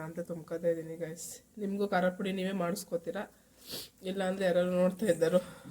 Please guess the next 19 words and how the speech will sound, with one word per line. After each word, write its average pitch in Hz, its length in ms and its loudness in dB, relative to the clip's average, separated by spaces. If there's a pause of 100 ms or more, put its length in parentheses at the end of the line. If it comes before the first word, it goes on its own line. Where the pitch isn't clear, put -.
(280)
ಹ, 370 160 0 (800)
ನಿಮ್ಮ 202 120 2 (120)
ತವ್ರ 185 140 6 (120)
ಮನೆಯಿಂದ 180 400 2
ಅಮ್ಮ 175 260 2
ಇದ್ರೆ 175 240 0
ಅಮ್ಮ 165 100 -4 (140)
ಮಾಡಿಸ್ಕೊಡ್ತಾರ 165 580 -4 (100)
ಅಂತ 175 120 -10 (120)
ಕಾಮೆಂಟ್ 165 360 -8
ಮಾಡಿ 160 160 -6 (100)
ಗೈಸ್, 160 220 -10 (140)
ಓಕೆನಾ? 156 360 -8 (960)
ಇದು 190 200 -8
ಖಾರ 180 140 8 (100)
ಪುಡಿ, 190 200 -6
ಸಾಂಬಾರ್ 175 260 0
ಪುಡಿ 180 140 -2 (100)
ತುಂಬಿಟ್ಕೋತೀನಿ, 165 580 -4